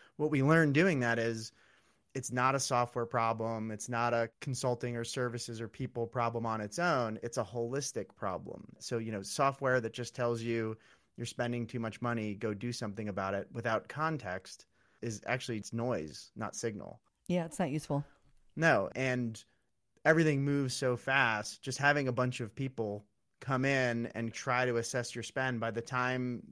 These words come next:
Speaker 1: they've put it all in their spreadsheets and come to a conclusion, your footprint has changed and their recommendations are already out of date. And so
Speaker 2: Yeah.
Speaker 1: we've taken the approach of, first, it's engineering centric, because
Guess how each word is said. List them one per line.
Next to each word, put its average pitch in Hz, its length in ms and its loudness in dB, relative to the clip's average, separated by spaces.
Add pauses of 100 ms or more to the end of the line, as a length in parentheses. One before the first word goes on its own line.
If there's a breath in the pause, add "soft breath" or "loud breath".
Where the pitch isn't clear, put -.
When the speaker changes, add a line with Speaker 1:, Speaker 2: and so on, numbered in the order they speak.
Speaker 1:
they've 117 260 2 (220)
put 131 140 -2
it 120 80 0
all 120 180 4
in 117 100 -2
their 113 120 -2
spreadsheets 117 720 -4
and 110 100 -8
come 117 220 -4
to 113 80 -4
a 110 40 -6
conclusion, 113 840 -6 (760 soft breath)
your 131 120 -2
footprint 151 480 -2
has 107 140 -8
changed 110 640 -4 (760)
and 120 560 2
their 123 100 0
recommendations 120 720 0
are 110 120 0
already 107 400 0
out 101 120 0
of 98 100 -6
date. 120 300 0
And 113 100 -6
so 139 240 2
Speaker 2:
Yeah. 107 220 -6
Speaker 1:
we've 139 220 -2
taken 117 320 0
the 107 80 -2
approach 107 440 -4
of, 104 360 -2 (280 soft breath)
first, 151 340 6
it's 131 120 -2
engineering 120 520 0
centric, 95 500 -8
because 107 420 -8